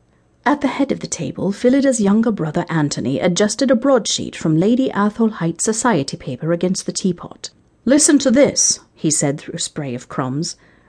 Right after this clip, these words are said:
"Lady A here says a soiree given by the Marchioness O was crashed by a gentleman dairyman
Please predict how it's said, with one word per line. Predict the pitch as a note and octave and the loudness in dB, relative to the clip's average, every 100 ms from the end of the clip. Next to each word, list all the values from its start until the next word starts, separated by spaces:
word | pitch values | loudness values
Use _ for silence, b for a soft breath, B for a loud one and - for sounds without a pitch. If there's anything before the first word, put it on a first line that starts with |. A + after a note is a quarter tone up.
| - | 2
"Lady | B3 D#4 B3+ - | 4 4 4 2
A | B3 E3+ C#3 | 4 4 2
here | C#3+ - | -2 -2
says | F3+ G3+ G#3 | 0 2 2
a | |
soiree | A3+ - G#3 C#4 C#4 A#3+ E3 | 0 2 2 4 4 2 2
given | G3 G3+ | 0 0
by | E3 | 0
the | D3 | 2
Marchioness | D#3 G3+ F3 - E3+ E3+ A#2 - | 2 2 0 -2 0 0 -2 -2
O | G3 F3 C#2+ D#3 B B B | 0 0 0 -6 B B B
was | - - | -6 -4
crashed | - - D#4+ - - | -2 0 0 -2 -6
by | G3 | -2
a | C#3+ | 0
gentleman | D#3+ F3 A3+ A3+ C#4+ B3+ | 0 0 0 2 2 2
dairyman | E3+ F3 F3 F#2+ C#2 E2 | 0 0 2 -2 -6 -12